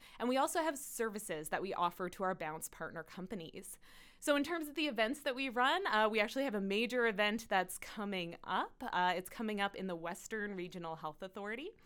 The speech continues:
And we're partnering with Grenfell Campus, we're partnering with Kona, we're partnering with the Qalipu First Nation, uh,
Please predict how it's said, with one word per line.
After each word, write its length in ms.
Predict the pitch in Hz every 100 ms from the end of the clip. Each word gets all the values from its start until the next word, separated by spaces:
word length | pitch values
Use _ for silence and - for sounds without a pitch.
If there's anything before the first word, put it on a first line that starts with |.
| - - - -
And 240 | 220 214
we're 140 | 220 240
partnering 640 | 254 233 226 226 220 208
with 320 | 190 185 190 - -
Grenfell 380 | 185 175 185 170
Campus, 640 | - 311 294 294 262 -
we're 100 | 185
partnering 420 | 220 160 175 170
with 160 | 175 -
Kona, 560 | - 285 294 269 254 240
we're 140 | 208
partnering 580 | 185 - 190 185 185 175
with 140 | 175 180
the 60 |
Qalipu 380 | 165 190 185 170
First 360 | - 160 - 214
Nation, 580 | 233 226 226 214 208 220 - - -
uh, 260 | 196 190